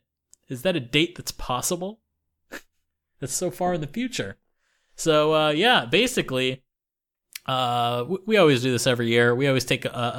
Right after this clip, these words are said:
a, a small break, uh, for Christmas. Uh, so this, this year is gonna be a, a three, three week break, I believe, for each of our podcasts. Final Fantasy Union had their final podcast.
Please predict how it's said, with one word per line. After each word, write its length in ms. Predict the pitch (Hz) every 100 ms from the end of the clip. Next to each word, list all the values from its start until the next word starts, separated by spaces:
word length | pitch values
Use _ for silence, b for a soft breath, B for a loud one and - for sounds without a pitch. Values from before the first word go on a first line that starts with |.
| 135 135
a, 60 |
a 40 | 135
small 300 | 165 151 131
break, 480 | 131 127 135 - _ _ _ _ _
uh, 260 | 127 123 120
for 260 | 139 127
Christmas. 720 | 117 151 135 - 143 143 - - _ _
Uh, 260 | - 117 120
so 260 | - 123
this, 460 | 123 - 147 156 -
this 280 | 131 143 -
year 140 | 131
is 120 | 127
gonna 120 | 135 127
be 120 | 120
a, 140 | 113 107
a 40 | 107
three, 380 | - 131 127 123
three 200 | - 143
week 420 | 127 123 - - -
break, 380 | 127 120 180 175
I 40 |
believe, 300 | 175 202 208
for 100 | 131
each 180 | 131 135
of 100 | 147
our 80 | 151
podcasts. 520 | - 156 180 185 -
Final 240 | 147 143
Fantasy 300 | 143 143 -
Union 200 | 143 143
had 260 | 131 131 117
their 200 | 123 143
final 320 | - 123 113
podcast. 800 | 107 107 107 - 120 110 110 -